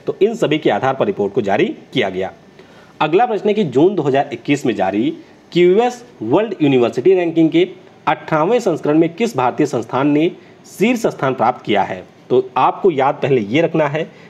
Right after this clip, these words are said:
कि एटीन्थ इसका edition था और ये आपका दो हज़ार बाईस के लिए launch किया गया है। तो इसमें हमारे देश का जो सर्वश्रेष्ठ संस्थान है वह हमेशा की तरह रहा है आईआईटी Bombay, यानी कि इस प्रश्न का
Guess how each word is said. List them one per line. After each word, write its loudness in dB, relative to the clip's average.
कि -6
एटीन्थ -2
इसका -2
edition -2
था -2
और 0
ये 2
आपका 0
दो -2
हज़ार 0
बाईस 0
के -6
लिए 2
launch 0
किया -2
गया -2
है। -10
तो 0
इसमें 0
हमारे 0
देश 0
का 0
जो 0
सर्वश्रेष्ठ -4
संस्थान -2
है -4
वह 0
हमेशा 0
की 0
तरह 0
रहा 0
है -2
आईआईटी 0
Bombay, -2
यानी 0
कि -8
इस 2
प्रश्न -2
का -2